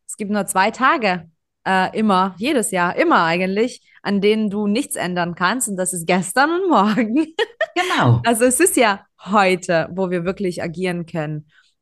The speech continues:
Speaker 1: Ähm, und ich finde, das ist ja etwas, wenn ich dich so empfinde, das ist etwas, was du wirklich auch auslebst und vorlebst, ja? Also
Speaker 2: Ja.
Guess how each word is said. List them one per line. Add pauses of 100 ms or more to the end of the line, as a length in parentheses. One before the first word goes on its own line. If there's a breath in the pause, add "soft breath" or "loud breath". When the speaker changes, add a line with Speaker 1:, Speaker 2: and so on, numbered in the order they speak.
(100)
Speaker 1:
Ähm,
und
ich
finde,
das
ist
ja
etwas, (600)
wenn
ich
dich
so
empfinde, (300)
das
ist
etwas, (240)
was
du
wirklich
auch (240)
auslebst
und
vorlebst,
ja?
Also
Speaker 2:
Ja.